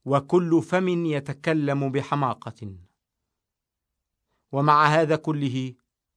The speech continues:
لم يتراجع غضب الله، وما زالت يده مرفوعة للعقاب. لأن الشر يحرق كالنار، يلتهم الشوك والشجيرات أولًا،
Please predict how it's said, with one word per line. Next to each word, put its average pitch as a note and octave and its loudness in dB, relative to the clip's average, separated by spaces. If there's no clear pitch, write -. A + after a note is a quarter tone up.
لم D3+ 4
يتراجع D3+ 4
غضب C#3+ -2
الله، C#3 0
وما D3+ 4
زالت D#3 0
يده D#3 0
مرفوعة C3+ -2
للعقاب. C3+ -6
لأن E3 2
الشر F3+ 2
يحرق F3+ -2
كالنار، D#3 -4
يلتهم E3 0
الشوك F#3 0
والشجيرات D#3+ 0
أولًا، F3 -2